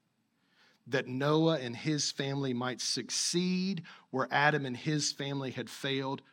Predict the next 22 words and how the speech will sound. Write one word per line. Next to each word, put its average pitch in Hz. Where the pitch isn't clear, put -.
don't 147
even 143
make 127
it 123
out 113
of 113
chapter 104
nine. 98
Genesis 135
nine 131
twenty-nine, 117
"All 127
the 131
days 135
of 117
Noah 117
were 107
nine 117
hundred 113
and 113
fifty 120
years, 95